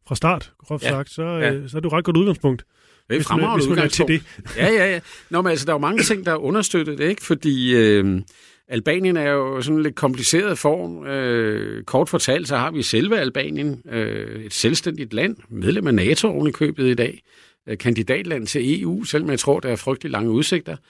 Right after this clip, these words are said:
Speaker 2: blandt andet på grund af det her. Men så er der også Kosovo, som, som vi anerkendte som selvstændigt
Speaker 1: Mm.
Speaker 2: land i, i to tusind og otte. Øh, de var jo gennem en borgerkrig, fordi de jo egentlig var, i hvert fald officielt set, en, en del af Serbien. Og som led i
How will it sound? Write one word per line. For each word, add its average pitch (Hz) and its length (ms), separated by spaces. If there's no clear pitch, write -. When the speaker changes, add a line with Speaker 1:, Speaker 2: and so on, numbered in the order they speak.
Speaker 2:
blandt 117 120
andet 131 120
på 131 60
grund 110 180
af 139 60
det 170 60
her. 185 180
Men 131 100
så 220 80
er 247 40
der 226 80
også 175 160
Kosovo, 175 640
som, 131 400
som 120 260
vi 190 100
anerkendte 170 460
som 120 120
selvstændigt 135 480
Speaker 1:
Mm. 120 40
Speaker 2:
land 117 200
i, 107 280
i 101 40
to 117 220
tusind 117 300
og 104 100
otte. 127 280
Øh, 104 560
de 156 60
var 220 60
jo 214 100
gennem 170 180
en 143 80
borgerkrig, 143 560
fordi 123 360
de 117 120
jo 110 160
egentlig 147 400
var, 92 400
i 127 100
hvert 156 180
fald 123 120
officielt 180 460
set, 185 280
en, 131 160
en 117 160
del 143 360
af - 140
Serbien. 123 520
Og 123 100
som 131 140
led 202 140
i - 20